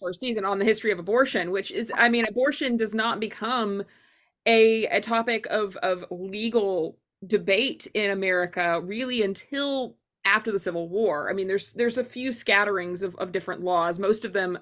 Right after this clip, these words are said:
uh, saying it's, it's illegal up to quickening, which is, again, a very pers-, that, that's a very vague thing. And also, you know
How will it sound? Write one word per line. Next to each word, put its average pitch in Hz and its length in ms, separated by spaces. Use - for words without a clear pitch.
uh, 170 280
saying 185 440
it's, - 220
it's 190 160
illegal 180 320
up 147 120
to 180 80
quickening, 220 540
which 220 180
is, 208 80
again, 220 240
a 214 60
very 220 180
pers-, 226 360
that, 196 200
that's - 260
a 214 40
very 208 300
vague 190 500
thing. 277 480
And 202 140
also, 202 800
you 202 100
know 175 340